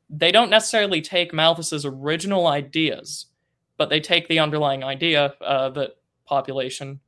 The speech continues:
will exceed resource production. Um, so we have all, uh, that's Malthus, I think,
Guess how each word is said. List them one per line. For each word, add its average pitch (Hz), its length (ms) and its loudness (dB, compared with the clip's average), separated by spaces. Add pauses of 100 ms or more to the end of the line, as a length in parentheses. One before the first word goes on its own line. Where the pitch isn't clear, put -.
will 135 180 -8
exceed 131 480 -12 (520)
resource 160 420 -4
production. 135 560 -12 (880)
Um, 120 200 -4 (300)
so 160 280 2 (640)
we 175 80 4
have 190 120 8
all, 185 120 8
uh, 170 180 8
that's 190 260 4
Malthus, 170 520 4
I 135 80 -4
think, 139 280 -6